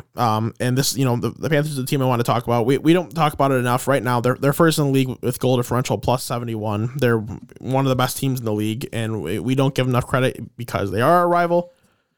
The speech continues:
But they do deserve the credit. They deserve the recognition. They're gonna go and make a trade and make themselves even better, and they're gonna be a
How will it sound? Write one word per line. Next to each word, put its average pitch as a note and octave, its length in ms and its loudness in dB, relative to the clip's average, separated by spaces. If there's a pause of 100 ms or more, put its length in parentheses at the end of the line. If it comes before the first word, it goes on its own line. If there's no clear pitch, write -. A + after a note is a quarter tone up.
(320)
But E3 140 0
they F3 80 2
do F#3 80 8
deserve F3+ 220 4
the E3 60 2
credit. D#3 200 0
They C3+ 80 0
deserve D3 240 -2
the C#3+ 80 0
recognition. C3+ 580 -2
They're B2 140 2
gonna B2+ 100 2
go C3 160 -2
and C3 100 -2
make C3 140 -4
a B2+ 40 -4
trade A#2+ 280 2
and A#2+ 60 2
make A#2+ 140 0
themselves B2 300 0
even A#2 200 -2
better, A2 360 2
and G#2+ 240 -2
they're A2+ 120 2
gonna A#2+ 100 0
be A#2+ 120 2
a G#2+ 140 -4